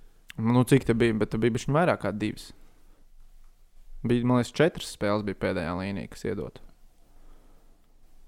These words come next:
Es domāju, ka līnija tiek pa-, es domāju, ka nākamo četru spēļu laikā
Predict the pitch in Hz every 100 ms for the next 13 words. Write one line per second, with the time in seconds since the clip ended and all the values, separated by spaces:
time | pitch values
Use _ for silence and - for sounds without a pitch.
0 | - - - - - - _ - 123 151
1 | 139 135 139 143 117 117 151 160 170 185
2 | 143 143 131 - - - - - 165 220
3 | 226 170 151 175 151 - 156 160 160 190
4 | 147